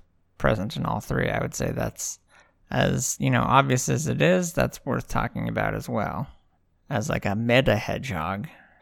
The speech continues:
Despite its vital importance, or rather because of its vital importance,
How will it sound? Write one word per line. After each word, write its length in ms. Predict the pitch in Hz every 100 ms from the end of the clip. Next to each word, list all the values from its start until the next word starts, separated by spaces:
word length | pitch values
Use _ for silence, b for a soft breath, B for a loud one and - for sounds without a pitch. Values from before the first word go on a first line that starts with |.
| b b _
Despite 380 | - - - 180
its 120 | 147
vital 280 | - - -
importance, 600 | 160 - - - 117 -
or 120 | 123
rather 300 | 123 117 113
because 480 | 110 110 - 160 160
of 60 |
its 160 | 87 -
vital 260 | 87 85 82
importance, 680 | 160 - - - 165 -